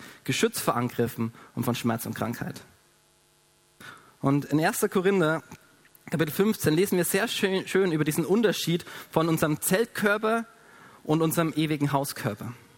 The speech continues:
Und da heißt es, "Der menschliche Körper ist wie ein Samenkorn, das in die Erde gelegt wird. Erst ist er vergänglich, aber wenn er dann auferweckt wird,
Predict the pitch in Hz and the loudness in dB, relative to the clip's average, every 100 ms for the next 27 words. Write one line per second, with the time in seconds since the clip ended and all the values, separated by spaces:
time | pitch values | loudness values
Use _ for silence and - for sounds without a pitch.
0 | _ _ _ _ _ - - - 147 160 | _ _ _ _ _ -20 -20 -6 0 2
1 | 185 - 196 196 - - - _ _ _ | 2 2 2 0 -2 -10 -20 _ _ _
2 | _ _ _ - 156 165 220 - 214 202 | _ _ _ -2 2 2 0 -2 0 0
3 | - 180 156 120 123 131 - - - 131 | 2 0 2 0 -2 -4 -12 -20 -8 -4
4 | 135 131 - 135 143 139 - 110 107 110 | 0 0 2 0 2 0 -2 -2 -2 -4
5 | - - - - 131 131 123 127 139 127 | -10 -20 -20 -4 -2 0 0 0 0 0
6 | 123 127 - 104 - - - _ _ _ | 0 0 -2 -10 -10 -14 -20 _ _ _
7 | _ _ _ 139 175 - 190 202 - 185 | _ _ _ 0 0 0 0 0 0 0
8 | 139 127 117 123 - - _ _ _ _ | 2 2 2 -2 -8 -20 _ _ _ _
9 | _ _ 139 131 143 151 147 120 107 165 | _ _ -2 0 2 2 0 -2 0 0
10 | 127 139 - 135 143 | 0 -2 0 -2 -2